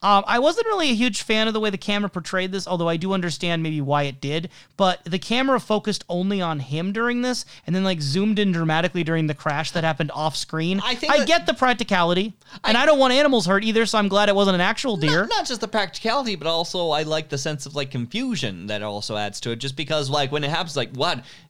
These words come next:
Speaker 2: Did he run into someone at two miles per hour?"
Speaker 1: I, I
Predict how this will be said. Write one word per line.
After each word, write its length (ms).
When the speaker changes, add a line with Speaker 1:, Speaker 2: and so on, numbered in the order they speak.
Speaker 2:
Did 160
he 220
run 440
into 380
someone 440
at 200
two 200
miles 300
per 240
hour?" 320
Speaker 1:
I, 120
I 40